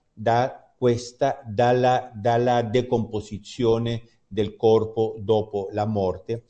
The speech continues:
Alcuni teologi affermano la esenta addirittura dalla morte. Questo è un punto che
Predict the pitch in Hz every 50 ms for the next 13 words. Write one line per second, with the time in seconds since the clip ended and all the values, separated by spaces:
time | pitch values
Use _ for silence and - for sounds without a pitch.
0 | _ _ _ _ _ _ 135 131 131 - - 131 139 135 127 131 - 147 143 135
1 | 123 120 117 117 117 120 123 123 123 135 139 - 143 127 - - - 120 110 107
2 | 104 104 104 110 110 117 120 123 104 - 113 113 110 107 107 - - 120 110 113
3 | 113 - - 117 113 107 110 110 107 104 104 _ 127 120 117 113 104 104 101 110
4 | 107 104 101 98 95 90 85 82 78 - _ - 90 _ - 107 107 _ 117 110
5 | 104 _ 107 104 104 104 113 107 - - 104 98 98 -